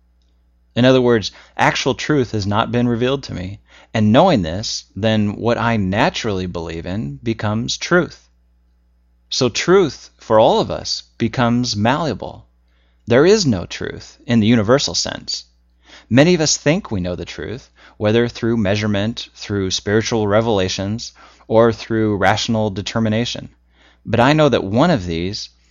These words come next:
all of these, or none of these are true. Therefore, with that uncertainty, truth lies in my hands.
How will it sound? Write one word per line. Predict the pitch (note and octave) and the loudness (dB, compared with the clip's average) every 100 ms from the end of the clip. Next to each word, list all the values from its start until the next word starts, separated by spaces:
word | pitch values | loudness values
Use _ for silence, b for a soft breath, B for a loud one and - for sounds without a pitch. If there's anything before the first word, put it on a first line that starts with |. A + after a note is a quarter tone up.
| _ _ | _ _
all | B2 C#3+ C#3 | 6 6 6
of | F#2 F2 | 2 -2
these, | F2 F2+ B2 D3+ - _ _ | -4 -4 -4 -6 -10 _ _
or | A2 A2 C3 | 0 2 4
none | C#3+ F#3+ | 2 0
of | A2+ | 0
these | F2 F2+ A#2 - - | -4 -4 -6 -12 -4
are | B2 | -2
true. | B2+ - F3+ A2 G#2+ _ _ _ _ _ - | -2 0 0 -2 -10 _ _ _ _ _ -2
Therefore, | A2 D3 F3 - - - - - | 4 4 2 -6 -10 -12 -18 -12
with | G#2 G2+ | -6 0
that | C3+ E3 | 4 4
uncertainty, | D#3+ C#3+ D#3 A2+ F#2 F#2 F2+ G2+ _ _ _ _ | 2 2 2 0 -2 -8 -10 -12 _ _ _ _
truth | - C#3 D3 - A#2 | -4 0 0 -2 0
lies | A2 A2 G#2+ G#2+ | 2 2 0 -4
in | - F2+ E2+ | -6 -8 -6
my | F2+ G2+ G#2+ | -4 -2 -2
hands. | G#2+ F2+ E2+ D2+ - - | -4 -8 -12 -12 -16 -20